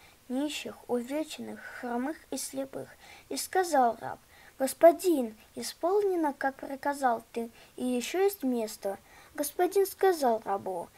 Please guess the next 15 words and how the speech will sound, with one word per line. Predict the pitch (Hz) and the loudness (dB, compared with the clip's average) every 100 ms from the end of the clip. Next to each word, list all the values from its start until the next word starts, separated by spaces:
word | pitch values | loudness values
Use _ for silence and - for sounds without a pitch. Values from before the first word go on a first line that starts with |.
| - - | -20 -2
«Пойди | - 349 302 247 | 2 4 2 0
по | 240 | 0
дорогам | 233 254 330 392 269 240 - | 4 4 6 4 2 -2 -2
и | 339 294 | 0 0
изгородям, | 240 - 247 214 233 196 220 - - | -2 -8 -8 -8 -6 -8 -10 -18 -4
и | 302 | 0
убеди | 330 370 320 233 220 | 4 4 4 -2 -2
прийти, | - 302 349 - 240 - - - | -2 -2 -2 -4 -8 -8 -12 -18
чтобы | - 311 294 | -2 2 2
наполнился | 294 330 330 320 262 240 233 - 254 | 2 2 4 4 4 0 -2 -4 -2
дом | 233 240 | 2 2
мой. | 220 214 202 208 - - - | 2 -4 -4 -6 -14 -20 -10
Ибо | 254 285 | -2 -2
сказываю | - - 339 277 247 247 247 | -2 4 4 4 2 2 2
вам, | 233 240 202 | 4 2 2